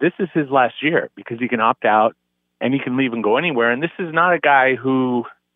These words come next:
necessarily follows, uh, a, a normal path. He's someone who left San Antonio, uh, a franchise that had decades of winning, and, and they, he'd won championships. He was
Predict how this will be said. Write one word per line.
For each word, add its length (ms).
necessarily 500
follows, 520
uh, 500
a, 240
a 60
normal 400
path. 360
He's 200
someone 380
who 140
left 280
San 140
Antonio, 680
uh, 240
a 80
franchise 480
that 160
had 300
decades 420
of 140
winning, 360
and, 160
and 240
they, 160
he'd 200
won 280
championships. 520
He 80
was 160